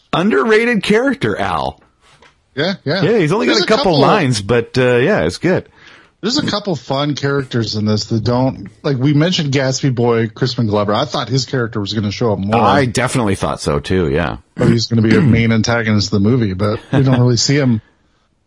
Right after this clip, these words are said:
Speaker 2: much. Uh, there's a, uh, prostitute played by Carol Kane, and I love
Speaker 1: Right.
Speaker 2: Carol Kane.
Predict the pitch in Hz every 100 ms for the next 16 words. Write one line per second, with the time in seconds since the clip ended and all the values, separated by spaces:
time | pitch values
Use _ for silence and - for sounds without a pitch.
0 | - 110 113 - - 151 135 127 127 120
1 | 135 127 127 123 110 107 - 127 131 131
2 | 131 - 131 107 110 - 127 110 - 123
3 | 123 143 113 117 98 92 98 107 107 101
4 | 90 101 107 107 - 117